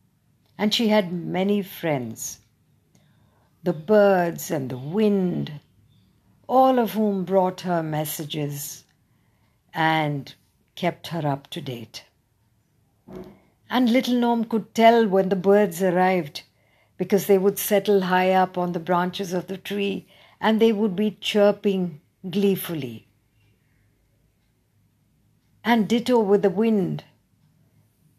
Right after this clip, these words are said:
He, he knew when the wind was blowing, sometimes softly,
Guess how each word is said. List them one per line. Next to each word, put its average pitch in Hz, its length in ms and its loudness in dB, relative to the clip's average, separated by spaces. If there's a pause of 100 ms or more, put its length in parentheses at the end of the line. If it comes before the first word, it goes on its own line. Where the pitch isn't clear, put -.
(480)
He, 220 300 0
he - 280 -2
knew 226 300 4
when 196 440 4
the 196 80 0
wind 180 520 2 (160)
was 160 240 -6
blowing, 175 680 -2 (640)
sometimes 190 1040 0 (460)
softly, 175 840 -6